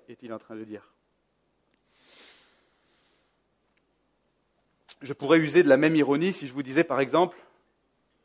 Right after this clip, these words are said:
l'engagement chrétien. C'est vrai que ça ne change pas grand-chose à la vie. On connaît tous le cantique, d'ailleurs. Entre tes mains, j'abandonne tout ce que j'appelle le mien.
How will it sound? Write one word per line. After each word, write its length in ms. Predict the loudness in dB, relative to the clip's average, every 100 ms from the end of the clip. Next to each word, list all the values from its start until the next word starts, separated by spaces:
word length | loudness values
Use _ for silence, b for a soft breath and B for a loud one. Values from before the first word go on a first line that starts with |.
| _ _ _ _ _ _ _
l'engagement 440 | -4 2 4 4 0
chrétien. 380 | 0 0 -2 -2 _ _ _ _ _ _ _ _ _ _ _ _ _ b b _
C'est 140 | -2 2
vrai 100 | 2
que 60 |
ça 60 | 2
ne 40 |
change 160 | -8 -4
pas 100 | 0
grand-chose 360 | 2 4 4
à 40 | 4
la 80 | 0
vie. 280 | -2 -12 _ _ _ _ _ _ _ _ _ _ _ _ _ _ _
On 80 | -4
connaît 240 | -2 0
tous 220 | 0 0
le 80 | 0
cantique, 360 | 0 0 2 6
d'ailleurs. 420 | 8 8 6 0 _ _ _ _ _ _ _ _
Entre 260 | 0 0 0
tes 120 | 2
mains, 180 | 4 4
j'abandonne 600 | 4 2 4 4 4 0
tout 120 | -12
ce 80 | -10
que 100 | -2
j'appelle 240 | 0 0
le 60 | 0
mien. 260 | 0 -2